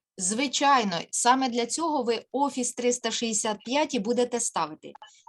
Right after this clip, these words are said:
Я маю на увазі в даному випадку комп'ютер, це просто електронний пристрій, на якому ви працюєте. Вони всі попадають в категорію комп'ютерів, навіть смартфони ваші. Пам'ятаєте, ми ж таку тему вчили.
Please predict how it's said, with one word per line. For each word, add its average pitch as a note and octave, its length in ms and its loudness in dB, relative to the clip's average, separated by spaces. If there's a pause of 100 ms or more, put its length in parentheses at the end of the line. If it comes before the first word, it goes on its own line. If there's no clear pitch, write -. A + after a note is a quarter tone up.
(100)
Я B3 180 0
маю D#4 260 0
на C#4 160 0
увазі C4+ 360 -2
в G#3 160 -12
даному A#3 380 2
випадку A3+ 500 -2
комп'ютер, A#3+ 580 2
це G#3+ 140 -2
просто D4+ 420 0
електронний B3 580 4
пристрій, D4 460 0
на A3+ 100 0
якому C#4 380 -2
ви A3 120 2
працюєте. A#3+ 640 -2 (1300)
Вони F4 200 2
всі C#4+ 500 2
попадають A#3 540 2
в - 60 -12
категорію G#3+ 520 -2
комп'ютерів, F3 560 -4
навіть C4+ 260 0
смартфони A#3+ 520 -4
ваші. C#3 360 -10 (240)
Пам'ятаєте, C4 580 4
ми A#3+ 100 6
ж - 80 0
таку C4+ 200 -4
тему B3 280 2
вчили. F3+ 400 -4